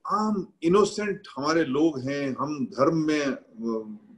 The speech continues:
ईश्वर में विश्वास करते हैं, और हम कैसे, अ,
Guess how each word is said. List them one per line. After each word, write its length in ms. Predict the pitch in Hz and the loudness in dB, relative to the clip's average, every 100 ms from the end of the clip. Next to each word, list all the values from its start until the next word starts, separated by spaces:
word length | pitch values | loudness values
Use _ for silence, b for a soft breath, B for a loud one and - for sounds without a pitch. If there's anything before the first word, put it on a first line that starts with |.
| - | -4
ईश्वर 360 | 147 - 175 160 | -2 4 6 6
में 180 | 156 151 | 4 0
विश्वास 480 | 139 - 139 147 - | 0 4 4 4 4
करते 280 | 135 - 123 | 0 2 -2
हैं, 280 | 117 113 - _ _ _ _ _ | 0 -4 -10 _ _ _ _ _
और 120 | 190 196 | 2 4
हम 220 | 208 175 | 2 4
कैसे, 460 | 180 190 233 226 180 - - _ _ _ _ _ _ | 6 6 6 6 6 2 -18 _ _ _ _ _ _
अ, 80 | - | -4